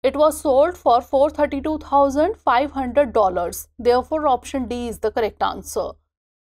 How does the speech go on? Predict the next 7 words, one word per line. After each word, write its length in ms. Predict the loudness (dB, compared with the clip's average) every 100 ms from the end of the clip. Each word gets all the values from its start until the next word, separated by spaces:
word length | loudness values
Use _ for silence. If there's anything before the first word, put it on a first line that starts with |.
| _ _ -4
Next 240 | -4 -2
question 420 | 0 0 0 0
is, 100 | 0 0
recently 500 | -2 0 -2 -2 0
the 180 | 0 0
term 360 | 0 2 2 0
Methylotuvimicrobium 1800 | -2 0 0 2 2 0 0 -2 0 2 0 0 2 2 2 -2 0 -2